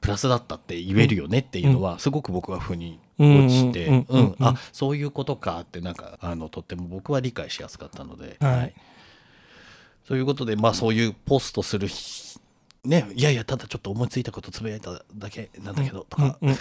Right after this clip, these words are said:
Speaker 2: うんうんうんうん。
Speaker 1: いう人には今の話をちょっと伝えたいと。
Speaker 2: 伝えたいということですね。
Speaker 1: はい。なるほど。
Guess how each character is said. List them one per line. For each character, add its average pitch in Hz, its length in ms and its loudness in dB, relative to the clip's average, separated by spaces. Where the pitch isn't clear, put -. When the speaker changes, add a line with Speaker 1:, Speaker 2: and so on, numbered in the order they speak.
Speaker 2:
う 139 40 4
ん 131 100 2
う 147 40 4
ん 135 40 6
う 135 40 0
ん - 0 -
う - 0 -
ん。 - 40 0
Speaker 1:
い 151 40 4
う 139 40 6
人 131 100 4
に 156 80 2
は 147 240 2
今 110 200 2
の 92 60 -2
話 98 280 0
を 120 200 0
ち - 80 -8
ょ - 20 -6
っ - 20 -6
と - 80 -16
伝 92 260 0
え - 20 -4
た 98 120 -4
い 143 80 -4
と。 - 80 -12
Speaker 2:
伝 127 140 0
え 120 40 -6
た 117 160 -6
い 113 60 -8
と - 100 -18
い - 400 -2
う - 20 -4
こ 135 80 -2
と - 80 -10
で - 120 -18
す - 80 -20
ね。 110 140 -4
Speaker 1:
は 160 60 -4
い。 - 100 -10
な 104 120 4
る 85 60 -4
ほ 82 100 -12
ど。 - 80 -20